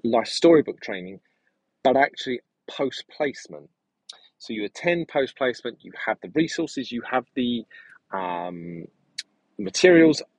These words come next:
on site in the session, and as,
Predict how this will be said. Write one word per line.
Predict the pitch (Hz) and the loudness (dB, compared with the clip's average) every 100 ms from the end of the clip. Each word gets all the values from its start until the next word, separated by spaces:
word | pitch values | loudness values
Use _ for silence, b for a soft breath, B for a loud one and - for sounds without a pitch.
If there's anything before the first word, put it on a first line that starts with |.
| _ | _
on | 175 185 170 | 4 4 2
site | - 113 101 - _ _ _ _ - | -4 -4 -4 -10 _ _ _ _ -2
in | 185 180 | 0 0
the | 143 | -4
session, | - 110 - 110 98 b b b - | -4 -6 -6 -12 -12 b b b -8
and | 120 117 - _ | -8 -8 -16 _
as, | 175 170 - | 0 0 -2